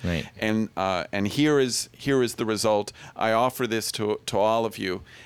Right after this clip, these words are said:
Speaker 2: as an example of, uh, the future of science, the, the future of society and the,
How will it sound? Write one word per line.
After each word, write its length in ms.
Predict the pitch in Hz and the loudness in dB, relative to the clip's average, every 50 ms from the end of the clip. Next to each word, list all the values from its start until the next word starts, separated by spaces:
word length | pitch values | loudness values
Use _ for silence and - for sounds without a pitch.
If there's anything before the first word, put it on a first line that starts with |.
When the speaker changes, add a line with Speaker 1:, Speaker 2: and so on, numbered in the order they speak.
| - _ - | -18 _ -4
Speaker 2:
as 380 | 113 117 117 120 120 120 - 131 | -2 0 2 2 0 0 -2 -2
an 80 | 117 | -4
example 600 | 110 104 - - 107 101 101 98 - 104 98 101 | -4 -2 -2 -2 -2 -2 -2 -4 -4 -2 0 0
of, 280 | 95 95 98 107 - 104 | 0 0 -2 -2 -4 -2
uh, 180 | 90 85 92 90 | -2 -2 -2 -2
the 140 | - 107 | -4 -6
future 440 | 101 - - 127 120 - - 104 95 | -6 -4 -4 -4 -2 -2 -2 -2 -2
of 120 | 92 - - | -2 -4 -4
science, 480 | - - 82 80 67 73 80 - - | -4 -4 -4 -4 -4 -6 -6 -8 -6
the, 200 | - 95 95 90 | -4 -4 -4 -4
the 120 | - - - | -4 -6 -6
future 360 | - - 117 107 - - 98 | -6 -4 -4 -4 -2 -4 -4
of 80 | 90 | -2
society 560 | - - - - - - 82 82 78 80 82 - | -4 -4 -2 -2 -2 -2 -2 -2 -4 -6 -6 -8
and 140 | - 69 | -8 -6
the, 140 | 71 80 85 | -6 -6 -8